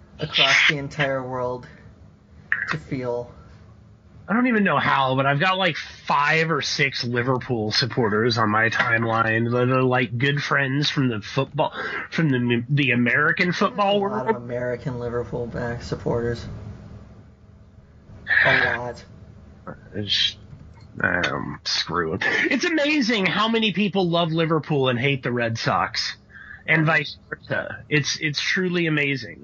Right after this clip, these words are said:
Speaker 2: Like, "Oh, I don't understand how you could support a team like the Red Sox." Who's your soccer team? Liverpool. Okay.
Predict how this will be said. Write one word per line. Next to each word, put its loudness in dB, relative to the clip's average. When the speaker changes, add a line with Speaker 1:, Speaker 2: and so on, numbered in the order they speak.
Speaker 2:
Like, 0
"Oh, 2
I 4
don't 2
understand 2
how 2
you 0
could -2
support 2
a 2
team 2
like 2
the 0
Red 2
Sox." 2
Who's 2
your 2
soccer 2
team? -2
Liverpool. 2
Okay. -2